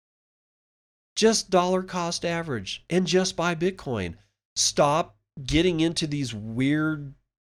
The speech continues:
instruments because they're all just, I say it all the time, the more lights, whistles, bells, and doors you hang off of all these sons of bitches out there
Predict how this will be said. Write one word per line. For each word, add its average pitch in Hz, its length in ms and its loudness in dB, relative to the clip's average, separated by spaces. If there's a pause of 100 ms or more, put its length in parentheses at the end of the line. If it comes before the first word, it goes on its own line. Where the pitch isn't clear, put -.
instruments 151 840 0 (580)
because 170 340 6
they're 190 220 6
all 208 280 6
just, 196 340 2 (440)
I 131 120 2
say 175 260 6
it 196 100 6
all 156 220 4
the 185 100 4
time, 185 380 2
the 123 140 0
more 190 460 6
lights, 180 500 2
whistles, 165 440 0
bells, 151 420 2
and 117 160 -4
doors 131 440 0
you 180 160 -2
hang 185 320 0
off 135 220 0
of 113 120 -4
all 180 280 4
these 214 260 -2
sons 196 300 0
of 131 80 -2
bitches 139 440 0
out 113 220 0
there 113 320 0